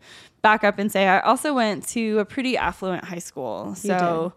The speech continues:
Speaker 2: did. Mm-hmm.
Speaker 1: yeah, so there were a lot of families that came from a lot of money, which means that the cars that kids had, or sometimes they had spare cars, things like that, and would show up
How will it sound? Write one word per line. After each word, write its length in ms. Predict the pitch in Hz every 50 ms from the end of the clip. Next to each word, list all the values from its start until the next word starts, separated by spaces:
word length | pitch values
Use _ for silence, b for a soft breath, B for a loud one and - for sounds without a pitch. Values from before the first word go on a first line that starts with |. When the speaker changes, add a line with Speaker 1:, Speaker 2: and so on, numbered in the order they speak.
| B B
Speaker 2:
did. 80 | B 208
Mm-hmm. 220 | 220 220 196 202
Speaker 1:
yeah, 300 | 185 175 104 65 - 196
so 200 | - - - 247
there 460 | 233 285 294 302 294 294 285 269 - - -
were 180 | 240 247 233
a 60 | 233
lot 180 | 220 202 196 202
of 80 | 214 -
families 400 | - 202 190 185 190 190 202 196
that 160 | 190 196 -
came 200 | - 202 196 196
from 140 | - 202 208
a 40 | 202
lot 160 | 180 165 185
of 80 | 202 240
money, 320 | 285 330 320 240 202 190
which 180 | 196 202 - -
means 200 | 202 202 202 196
that 120 | 208 -
the 80 | 233 226
cars 380 | - - 180 175 170 185 190
that 140 | 202 190 -
kids 280 | - 202 190 185 170 -
had, 340 | - 170 170 165 - 175 175
or 200 | 165 160 165 - B B B B B B
sometimes 420 | B - 220 226 196 233 220 214 196
they 120 | 208 208
had 180 | 214 214 202 -
spare 360 | - - 202 196 190 185 185
cars, 760 | - - 185 185 180 175 175 175 175 175 175 185 - - - -
things 240 | - 185 175 185 -
like 120 | 185 175 -
that, 300 | - 69 - - - _ -
and 380 | 175 165 170 170 170 170 - -
would 180 | 185 175 156
show 180 | - - - -
up 260 | 143 151 - _